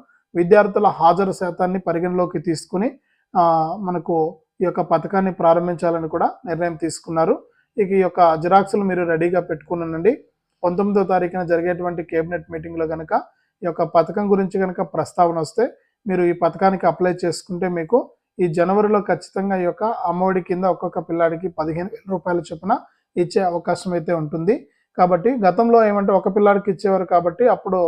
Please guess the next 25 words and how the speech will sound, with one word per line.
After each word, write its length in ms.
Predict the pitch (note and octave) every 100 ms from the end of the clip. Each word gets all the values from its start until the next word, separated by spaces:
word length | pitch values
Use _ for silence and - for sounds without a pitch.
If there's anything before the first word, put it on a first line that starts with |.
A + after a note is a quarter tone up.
| E3
ఒక 140 | E3 E3+
పిల్లాడికి 400 | F#3+ G3 F#3+ F#3+
మీరు 140 | F3+
అప్లై 260 | D#3+ F#3 F3+
చేసుకుని 420 | F3 D#3+ - E3+
ఉంటారు. 320 | D#3 E3+ A3 - _ _ -
ఇప్పుడు 200 | E3+ F3
అలా 160 | F#3 G3+
కాకుండా 380 | G3+ G3 G#3 G3
కొత్త 240 | F3+ E3 F#3
ప్రభుత్వంలో 520 | F#3+ F3+ F#3+ F3+ A#3+ - _ _ -
అందరి 300 | F3 G3 G#3
పిల్లలకు 420 | G3+ G3 G3 F#3+
ఇస్తారు 340 | F3 - F3+ F3
కాబట్టి 280 | E3 E3+ E3+
మీరు 200 | G#3 F3+ E3+
అందరి 280 | F3 G#3 G3
పిల్లలవి 400 | G3+ G3 F#3+ F#3+
కూడా 200 | F#3 F#3
రెడీగా 340 | E3 F3 F3+
పెట్టుకోండి. 520 | E3+ D#3+ - E3+ F#3 E4+ - _ _
వీటితో 320 | G#3+ G3 G#3 G#3
పాటు 300 | G3+ F#3+ B3+ F3
ఆధార్ 320 | F3 G#3+ G#3 E3+
అప్‌డేట్ 280 | E3 F#3